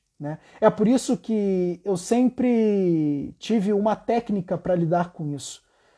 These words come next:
né? Sempre quando eu tenho alguma determinada reação e aonde eu tenho que lidar, é, aonde eu tenho uma determinada circunstância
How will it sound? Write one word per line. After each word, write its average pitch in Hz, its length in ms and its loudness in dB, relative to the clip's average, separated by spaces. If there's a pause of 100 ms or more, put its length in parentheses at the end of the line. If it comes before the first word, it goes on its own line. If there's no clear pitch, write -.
(160)
né? 160 140 0
Sempre 240 240 2
quando 233 160 4
eu 196 80 6
tenho 196 400 -2
alguma 170 560 0
determinada 170 640 -2
reação 180 800 2 (960)
e 156 840 2 (240)
aonde 185 320 4
eu 180 60 4
tenho 214 280 0
que 190 100 -8
lidar, 180 560 2 (140)
é, 175 300 -2 (240)
aonde 226 420 2
eu 277 60 4
tenho 262 200 2
uma 240 160 4
determinada 226 460 2
circunstância 180 800 -6